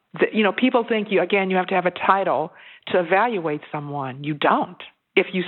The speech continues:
say to someone, "I've worked with this associate, she is really good, and I think we should look for opportunities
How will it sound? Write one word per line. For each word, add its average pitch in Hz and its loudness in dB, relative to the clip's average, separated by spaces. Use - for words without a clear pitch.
say 277 4
to 277 0
someone, 170 0
"I've 175 0
worked 226 0
with 208 -6
this 208 -2
associate, 175 -4
she 254 4
is 175 2
really 202 2
good, 156 0
and 175 2
I 208 4
think 185 -6
we 175 2
should 170 -2
look 175 2
for - 2
opportunities 170 0